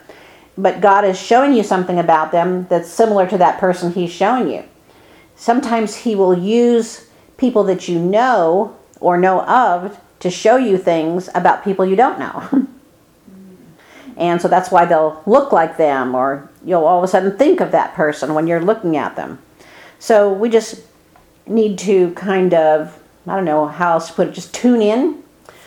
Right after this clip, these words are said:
um, and quit tuning ourselves out like, "Oh, that was a dumb thought." Because that's the enemy. The enemy is, is a condemner. He's a liar and the father of lies. Um,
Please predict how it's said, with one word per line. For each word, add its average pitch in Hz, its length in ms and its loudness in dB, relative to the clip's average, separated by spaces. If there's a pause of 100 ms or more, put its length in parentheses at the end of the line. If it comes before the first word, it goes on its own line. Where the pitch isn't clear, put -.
(200)
um, 170 760 -2
and 180 240 0
quit 233 280 0
tuning 233 240 0
ourselves 185 440 0
out 202 200 0
like, 156 180 0
"Oh, 247 100 2
that 202 160 0
was 202 120 -2
a 185 40 0
dumb 151 280 -2
thought." 64 360 -4 (720)
Because 208 160 -4
that's 220 360 0
the 208 220 -2
enemy. 240 340 -2
The 175 100 0
enemy 196 420 -2
is, 170 240 -4 (100)
is 180 200 -4
a 175 40 -6
condemner. 196 540 -2 (320)
He's 185 140 -2
a 170 60 2
liar 180 260 2
and 175 120 0
the 170 40 -4
father 170 340 2
of 156 100 -2
lies. 165 540 -2 (840)
Um, 156 420 -2